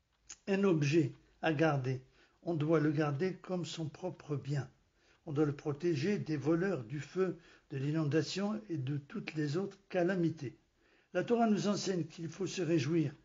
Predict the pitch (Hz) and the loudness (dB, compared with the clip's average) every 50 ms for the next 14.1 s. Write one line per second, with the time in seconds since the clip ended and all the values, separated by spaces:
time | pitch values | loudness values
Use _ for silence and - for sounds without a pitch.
0 | _ _ - - _ _ _ - 135 123 151 143 123 135 202 208 202 208 202 185 | _ _ -20 -20 _ _ _ -6 0 0 2 4 6 6 6 8 8 6 6 6
1 | 143 135 143 151 147 - 151 139 - 143 135 127 131 147 160 165 165 160 - _ | 4 2 0 0 0 -2 -4 -4 -2 -2 -2 0 2 2 2 2 0 -4 -8 _
2 | _ _ _ _ _ _ _ - 156 147 143 - - - 220 202 143 - 196 196 | _ _ _ _ _ _ _ -8 -6 -6 -8 -8 -8 -6 -4 -4 -4 0 2 4
3 | 185 175 143 - - - - _ _ _ _ _ _ _ _ _ _ - 147 151 | 4 4 4 2 -2 -10 -20 _ _ _ _ _ _ _ _ _ _ -2 0 0
4 | 139 147 151 143 - - - - 214 208 - - 156 123 143 139 127 151 165 165 | 0 -2 -6 -6 -6 -8 -4 -2 -2 -2 -2 -4 -6 -6 -4 -2 0 0 0 0
5 | 165 165 156 143 127 139 139 135 - 196 196 151 135 135 123 135 151 147 - - | 2 0 0 0 -2 -4 -6 -8 -6 -6 -4 -4 -4 -4 -6 -6 -8 -10 -8 -6
6 | - 202 180 147 143 - - - - - _ - 127 117 131 180 180 175 196 226 | -4 -4 -4 -4 -6 -10 -16 -20 -20 -20 _ -14 0 8 10 10 10 10 8 4
7 | 226 202 147 117 - - - _ - _ _ _ - 135 127 156 151 - - 170 | 2 0 -2 -4 -6 -12 -20 _ -20 _ _ _ -10 -6 -4 -2 -2 -2 -2 -4
8 | - - - 160 156 156 185 190 175 180 - - - 208 196 190 185 151 131 147 | -4 -2 -2 0 2 2 4 4 4 2 0 -4 -4 -2 0 2 2 2 2 0
9 | 185 240 208 - - - - - - 165 139 - 180 156 - - - 190 202 226 | 0 -2 -4 -6 -12 -20 -20 -12 -8 -6 -6 -4 -6 -8 -6 -4 -4 -2 -2 -4
10 | - - - - - - - - - 131 120 151 160 156 175 175 156 - - - | -6 -10 -18 -20 -20 -20 -20 -18 -12 -2 2 4 6 6 6 4 2 0 -4 -14
11 | - - - - - - - - - - - - - - - - - - - - | -16 -18 -20 -20 -20 -20 -20 -20 -20 -20 -18 -16 -16 -16 -16 -16 -18 -20 -20 -20
12 | - - - - - - - 240 233 170 - 233 233 214 214 202 170 165 202 190 | -20 -16 -12 -8 -6 -2 0 0 0 -2 0 0 4 6 6 6 6 4 0 0
13 | 160 - 185 185 170 180 175 170 170 165 - - 180 180 175 143 131 147 143 139 | 0 0 0 0 2 2 2 2 0 -2 -2 -2 -2 -2 0 0 0 -2 -2 -4
14 | - | -6